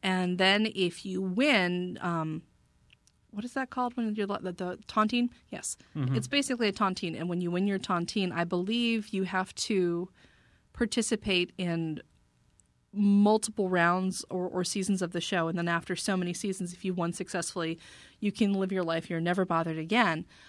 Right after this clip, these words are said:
Speaker 1: What is never ex-, what makes this so good is it's never explained exactly how you get on the show, but it's evident that some people are happy to be there and a lot of people got, got dragged on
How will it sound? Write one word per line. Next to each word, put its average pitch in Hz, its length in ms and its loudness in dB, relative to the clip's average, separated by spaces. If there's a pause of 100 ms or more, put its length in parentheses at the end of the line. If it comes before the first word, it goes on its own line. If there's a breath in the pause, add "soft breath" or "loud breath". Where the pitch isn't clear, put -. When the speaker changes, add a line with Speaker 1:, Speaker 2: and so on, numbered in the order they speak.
(920 loud breath)
Speaker 1:
What 247 440 8
is 220 180 4
never 240 320 6
ex-, 226 180 -4
what 220 140 0
makes 254 240 0
this - 380 -4
so - 360 -4
good 196 280 4
is - 200 -2
it's 196 180 -2
never 220 320 4
explained 208 420 0
exactly 180 460 -2
how 185 120 -2
you 180 80 2
get 175 140 -2
on 202 160 2
the 185 80 2
show, - 340 -4
but 180 320 -2
it's 180 260 -6
evident 196 480 0
that 175 200 0
some 214 180 0
people 208 240 -2
are 170 60 0
happy 175 240 -4
to 170 80 -4
be 185 140 0
there 180 300 0
and 180 140 -2
a 175 60 -2
lot 175 240 2
of 190 100 -6
people 190 240 -4
got, - 240 -12
got 180 220 0
dragged 180 340 2
on 180 160 -2